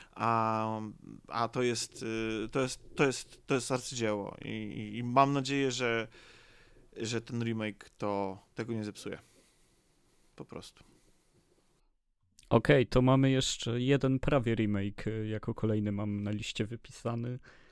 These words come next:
Speaker 2: Gdyż ta gra jest nową marką, ale wygląda jak stara marka. Chodzi o Callisto Protocol, e, który jest tak podobny do Dead Space'a, e, że bardziej już chyba nie może.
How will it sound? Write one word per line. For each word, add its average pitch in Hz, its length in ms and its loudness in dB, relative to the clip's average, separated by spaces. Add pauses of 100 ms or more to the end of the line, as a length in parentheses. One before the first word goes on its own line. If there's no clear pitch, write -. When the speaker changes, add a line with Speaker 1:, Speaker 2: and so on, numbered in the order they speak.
(360)
Speaker 2:
Gdyż - 220 2
ta 147 120 6
gra 147 340 6
jest 135 360 4
nową 139 280 6
marką, 127 640 2
ale 113 180 2
wygląda 107 460 -2
jak 98 180 -4
stara 117 340 -2
marka. 110 360 -4
Chodzi 120 300 0
o 107 80 4
Callisto 107 440 0
Protocol, 113 720 -2 (520)
e, 113 400 -6
który 120 300 -6
jest 123 160 -6
tak - 200 0
podobny 107 520 0
do 107 120 0
Dead 104 180 0
Space'a, 120 800 2 (260)
e, - 220 -10
że 113 380 -2
bardziej 101 460 -2
już 95 200 -4
chyba 101 240 -2
nie 101 160 0
może. - 300 -4